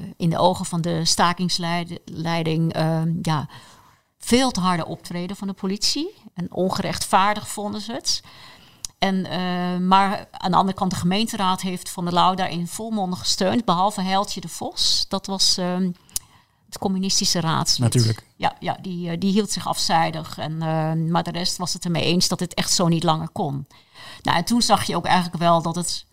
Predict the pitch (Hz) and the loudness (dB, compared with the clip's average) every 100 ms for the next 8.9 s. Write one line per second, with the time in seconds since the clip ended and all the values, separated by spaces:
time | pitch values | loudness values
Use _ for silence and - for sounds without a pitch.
0 | _ _ _ _ - _ - 185 180 - | _ _ _ _ -20 _ 0 4 4 4
1 | 170 165 160 170 180 175 156 156 151 156 | 2 2 4 2 2 2 0 -2 -2 -4
2 | - 156 156 156 151 147 147 151 165 - | -4 -2 -2 0 0 0 2 2 2 2
3 | 180 175 165 160 175 - 165 170 170 175 | 2 2 -2 2 2 0 -4 -2 -2 -2
4 | 185 180 170 170 160 165 180 196 202 220 | -4 -4 -2 0 0 2 2 2 2 0
5 | 214 196 - - 254 233 196 196 190 175 | -4 -4 -6 0 0 0 -2 -4 -4 -4
6 | 180 180 185 190 160 180 - - - - | 0 2 0 -2 -8 -8 -14 -20 -20 -12
7 | - 98 180 - 165 95 - - - 240 | 0 6 8 8 8 6 -2 -14 -6 -2
8 | - - 254 233 214 - 196 202 | -2 0 -2 0 -2 -2 -2 -4